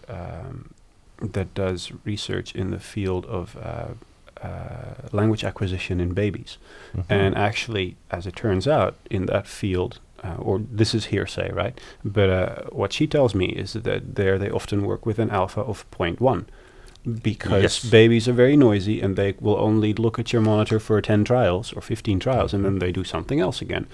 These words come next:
Speaker 1: So you just have as much data as you have, and an alpha of point oh five is not realistic in that field.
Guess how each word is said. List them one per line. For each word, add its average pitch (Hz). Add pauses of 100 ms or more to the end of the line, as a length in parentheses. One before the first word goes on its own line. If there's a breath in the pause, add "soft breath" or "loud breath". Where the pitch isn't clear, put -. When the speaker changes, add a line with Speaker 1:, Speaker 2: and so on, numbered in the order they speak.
(220 loud breath)
Speaker 1:
So 92 (140)
you 110
just 107
have 104
as 95
much 101
data 101
as 92
you 92
have, 98
and 98
an 92
alpha 101
of -
point 92
oh -
five -
is 107
not 90
realistic 117
in 104
that -
field. -